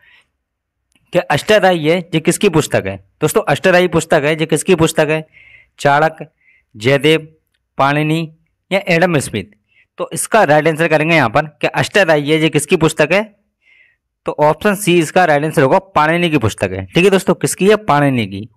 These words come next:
उसी प्रकार नेक्स्ट क्वेश्चन देखते हैं यहाँ पर, संविधान सभा का स्थायी अध्यक्ष है, ये कौन है? सच्चिदानंद सिन्हा, डॉक्टर नारायण प्रसाद, सरदार पटेल या महात्मा गांधी? तो संविधान सभा का जो स्थायी अध्यक्ष था, जो कौन था? तो इसका दोस्तों राइट आंसर करेंगे यहाँ पर,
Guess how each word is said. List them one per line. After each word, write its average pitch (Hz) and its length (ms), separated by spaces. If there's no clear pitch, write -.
उसी 208 180
प्रकार 165 280
नेक्स्ट 147 240
क्वेश्चन 151 280
देखते 143 260
हैं 151 40
यहाँ 123 120
पर, 147 160
संविधान 156 460
सभा 175 260
का 180 160
स्थायी 180 320
अध्यक्ष 147 360
है, 139 80
ये 151 80
कौन 139 280
है? 90 160
सच्चिदानंद 147 560
सिन्हा, 143 300
डॉक्टर 131 340
नारायण 143 240
प्रसाद, 147 440
सरदार 135 420
पटेल 143 420
या 170 120
महात्मा 143 360
गांधी? 101 320
तो 175 60
संविधान 165 420
सभा 165 260
का 170 140
जो 165 220
स्थायी 175 300
अध्यक्ष 151 280
था, 143 220
जो 143 180
कौन 151 260
था? 147 140
तो - 140
इसका - 280
दोस्तों 180 340
राइट 143 160
आंसर 151 200
करेंगे 151 260
यहाँ 135 140
पर, 135 180